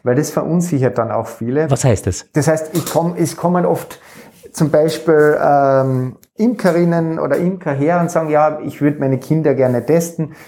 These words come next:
Speaker 1: um zu sehen, ob sie jetzt ein Risiko haben, allergisch zu reagieren.“ Haben aber noch nie reagiert, ja.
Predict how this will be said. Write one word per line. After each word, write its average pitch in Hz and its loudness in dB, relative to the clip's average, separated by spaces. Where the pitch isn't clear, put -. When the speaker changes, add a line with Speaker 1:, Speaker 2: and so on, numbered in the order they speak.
Speaker 1:
um 139 -2
zu 135 -6
sehen, 143 2
ob - -6
sie 131 0
jetzt 123 -2
ein - 0
Risiko 131 -2
haben, 120 -2
allergisch 117 -2
zu - -4
reagieren.“ 117 0
Haben 151 0
aber 135 2
noch 123 -4
nie 123 2
reagiert, 104 -2
ja. 160 0